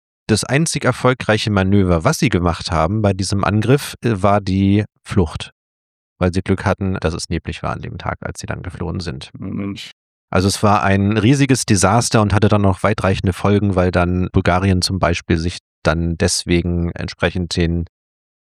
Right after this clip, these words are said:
Speaker 1: äh, Osmanen und den Deutschen angeschlossen hat und konnten da, glaub ich, die Russen dann noch ziemlich unter, äh, Druck setzen und ja, so g-, war das ganz, ganz grob.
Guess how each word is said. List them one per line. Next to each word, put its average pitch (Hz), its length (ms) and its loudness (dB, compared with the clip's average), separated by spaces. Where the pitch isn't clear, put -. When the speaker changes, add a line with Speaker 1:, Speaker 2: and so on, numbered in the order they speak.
Speaker 1:
äh, 107 160 2
Osmanen 110 500 2
und 104 120 0
den 107 100 2
Deutschen 107 300 2
angeschlossen 104 560 0
hat 95 200 -2
und - 460 -2
konnten 82 260 -2
da, 85 120 0
glaub 82 160 0
ich, - 60 -2
die - 40 2
Russen 92 300 0
dann 82 100 2
noch 80 120 -2
ziemlich 82 400 -2
unter, 78 440 0
äh, 87 160 0
Druck 95 200 0
setzen 85 400 0
und 78 340 -4
ja, - 100 -2
so 104 300 2
g-, - 120 -14
war 107 340 2
das 76 360 -2
ganz, 87 220 0
ganz 80 200 -2
grob. - 300 -8